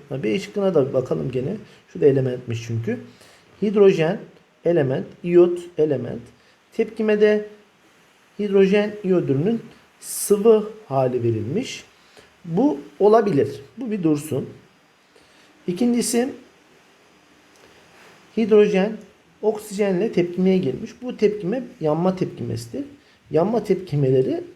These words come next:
azot gazının yanması hariç geri kalan tepkimeler egzotermiktir diyebiliriz. Bizim aradığımız ne? Endotermik olduğu için C seçeneği elendi. Azot dioksit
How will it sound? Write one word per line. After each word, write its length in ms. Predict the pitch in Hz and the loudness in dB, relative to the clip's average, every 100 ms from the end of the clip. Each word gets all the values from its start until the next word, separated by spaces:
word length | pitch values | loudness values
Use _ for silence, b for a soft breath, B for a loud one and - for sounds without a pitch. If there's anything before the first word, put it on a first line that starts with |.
| _ | _
azot 400 | 147 160 226 - | -2 0 -2 0
gazının 460 | 156 131 131 127 131 | 0 0 -2 -6 -2
yanması 560 | 165 180 151 123 - | -2 0 -4 -6 -4
hariç 460 | 185 147 175 277 - b b b | 0 2 0 -4 -10 b b b
geri 220 | - 247 - | -8 -6 0
kalan 340 | 175 147 135 | 0 2 0
tepkimeler 560 | - - 147 147 220 285 B B B _ | -4 -4 -4 -2 -2 -4 B B B _
egzotermiktir 920 | - 214 175 170 214 143 139 - 277 208 | -2 0 2 2 2 2 0 -4 -4 -2
diyebiliriz. 520 | 190 180 131 110 - - - | 0 0 -2 -4 -10 -20 -14
Bizim 220 | 156 247 | -8 -2
aradığımız 560 | 240 185 139 135 123 120 | 2 4 4 2 -2 -4
ne? 180 | 233 330 - b b b _ - - - | -6 -6 -14 b b b _ -20 -14 -6
Endotermik 760 | 233 247 196 - 151 139 135 | -4 2 2 4 4 4 0
olduğu 240 | 147 135 131 | 0 0 -2
için 320 | 117 127 254 | -6 -8 -6
C 200 | 196 202 | -2 -2
seçeneği 460 | 196 - 143 139 233 | -4 -6 -4 -2 0
elendi. 560 | 151 127 110 107 202 - - _ _ b b b b b b b b b b b b b b b b b b _ | 0 2 0 0 -2 -4 -16 _ _ b b b b b b b b b b b b b b b b b b _
Azot 420 | 147 165 233 233 | 4 6 4 4
dioksit 640 | 240 233 - 240 - - | -2 -2 -4 -10 -10 -20